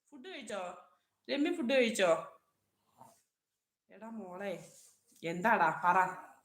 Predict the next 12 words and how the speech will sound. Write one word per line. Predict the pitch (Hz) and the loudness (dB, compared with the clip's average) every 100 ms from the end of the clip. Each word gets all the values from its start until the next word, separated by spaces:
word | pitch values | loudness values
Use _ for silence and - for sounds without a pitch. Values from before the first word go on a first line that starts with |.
| _ _ _ _ | _ _ _ _
പൊന്നാന്ന് | 220 220 220 233 240 269 | 2 4 4 6 4 2
വിളിക്കുന്നുണ്ട്. | 226 190 180 165 147 139 175 | 0 0 -2 -4 -6 -6 -6
നീ | 175 196 | -2 0
വേറെ | 214 214 233 | 6 8 8
ലൈവില് | 254 254 269 285 | 4 2 4 2
മോളെ | 277 254 269 | 4 2 2
എന്നൊക്കെ | 294 294 | 2 0
വിളിക്കുന്ന | 285 285 294 | 0 2 2
ഞങ്ങൾ | 294 302 | 2 4
കണ്ടു | 240 247 285 | 4 4 4
അല്ലേ | 226 233 | 4 4
ശ്രീജമ്മ? | 277 294 269 262 | 0 0 0 2